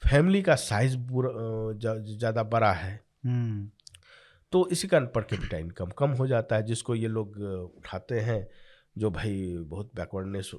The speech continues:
Speaker 1: ये मुस्लिम कम्युनिटी में है,
Speaker 2: इसलिए
Speaker 1: सरकार हमारे साथ
Speaker 2: आपने,
Speaker 1: डिस्क्रिमिनेट कर रही
Speaker 2: इसलिए
Speaker 1: है।
Speaker 2: आपने हाउसहोल्ड को हाउसहोल्ड से कंपेयर किया है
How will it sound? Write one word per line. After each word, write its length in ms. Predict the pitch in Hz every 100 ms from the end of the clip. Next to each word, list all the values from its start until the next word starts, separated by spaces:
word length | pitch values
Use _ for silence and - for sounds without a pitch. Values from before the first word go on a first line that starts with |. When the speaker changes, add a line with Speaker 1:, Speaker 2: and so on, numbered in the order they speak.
| 85
Speaker 1:
ये 460 | 90 87 87 85
मुस्लिम 360 | 82 90 - 92
कम्युनिटी 420 | 87 87 87 90
में 180 | 85 80
है, 240 | - 78 90 _ -
Speaker 2:
इसलिए 80 |
Speaker 1:
सरकार 420 | 123 151 160 160 160
हमारे 140 | -
साथ 80 | 160
Speaker 2:
आपने, 160 | 160
Speaker 1:
डिस्क्रिमिनेट 400 | 151 147 92 95
कर 160 | - 87
रही 120 | 92
Speaker 2:
इसलिए 220 | 143 160
Speaker 1:
है। 60 | 160
Speaker 2:
आपने 220 | 156 165
हाउसहोल्ड 600 | 143 131 147 - 160 165
को 180 | 156 175
हाउसहोल्ड 440 | 143 147 - 151
से 120 | 151 151
कंपेयर 460 | 147 143 139 135
किया 260 | 120 117 107
है 180 | 101